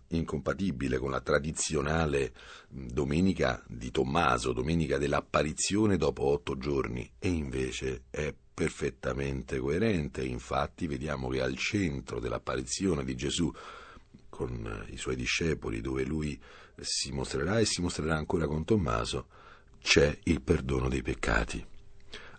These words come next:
"A coloro a cui perdonerete i peccati saranno perdonati,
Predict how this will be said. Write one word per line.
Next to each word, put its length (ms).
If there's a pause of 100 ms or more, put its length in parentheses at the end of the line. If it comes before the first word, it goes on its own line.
(100)
"A 140
coloro 500
a 80
cui 220
perdonerete 640
i 20
peccati 560
saranno 460
perdonati, 720